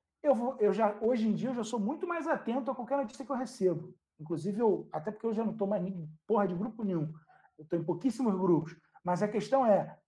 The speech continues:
é, se o cara sabe que aquela porra agora pode penalizar ele financeiramente, ele vai pensar duas, três, quatro vezes antes de, de, de espalhar uma notícia qualquer.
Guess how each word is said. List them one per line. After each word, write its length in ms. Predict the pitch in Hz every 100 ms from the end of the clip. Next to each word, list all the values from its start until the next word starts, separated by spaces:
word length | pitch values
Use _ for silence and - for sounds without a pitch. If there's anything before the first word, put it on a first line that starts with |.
| _ -
é, 260 | 156 151 - - -
se 220 | - 202
o 80 | -
cara 220 | 247 277
sabe 280 | - 262 220
que 60 |
aquela 220 | 226 226
porra 280 | 190 208 185
agora 260 | 180 175 170
pode 320 | 156 220 190
penalizar 460 | - 202 190 160 175
ele 140 | 160 -
financeiramente, 840 | 262 214 214 160 196 185 - - _ _ _ _ _ _ _ -
ele 140 | 208
vai 140 | 214 254
pensar 320 | 240 226 233
duas, 400 | 165 277 302 -
três, 320 | 220 262 214
quatro 360 | - 277 302 196
vezes 520 | 151 143 - - - - _ _ -
antes 260 | 196 180 147
de, 360 | 147 165 160
de, 300 | 156 151 151 151
de 200 | 135 156
espalhar 320 | - 190 180
uma 80 | 185
notícia 280 | 175 - 190
qualquer. 440 | 220 - 143